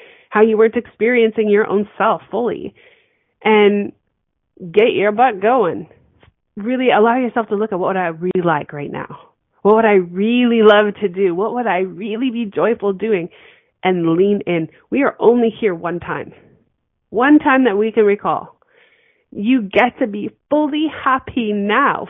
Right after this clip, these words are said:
fully joyful now, fully abundant now in every which way possible. Wealth,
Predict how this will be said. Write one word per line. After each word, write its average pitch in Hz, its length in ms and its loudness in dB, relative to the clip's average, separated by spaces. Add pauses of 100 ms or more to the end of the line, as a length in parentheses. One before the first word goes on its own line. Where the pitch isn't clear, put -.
fully 262 500 -6
joyful 226 460 -2
now, 220 320 2
fully 262 320 -4
abundant 202 840 -2
now 180 360 -4
in 170 180 -6
every 214 280 0
which 165 260 -8
way 151 300 -10
possible. 98 600 -10 (280)
Wealth, 180 340 2